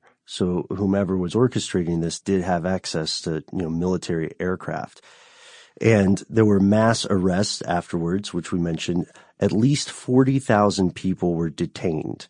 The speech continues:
and at least ten thousand soldiers, almost three thousand judges, fifteen thousand educators, and, uh, they were suspended, and twenty-one thousand teachers working in private institutions had their,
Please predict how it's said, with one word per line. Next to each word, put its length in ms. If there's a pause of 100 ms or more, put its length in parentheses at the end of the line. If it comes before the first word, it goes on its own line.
(600)
and 100
at 140
least 320 (140)
ten 280
thousand 480
soldiers, 680 (220)
almost 460
three 300
thousand 640
judges, 680 (600)
fifteen 540
thousand 580
educators, 840 (600)
and, 440
uh, 260
they 100
were 120
suspended, 680 (420)
and 580 (760)
twenty-one 480
thousand 640
teachers 420
working 300
in 60
private 360
institutions 760
had 220
their, 300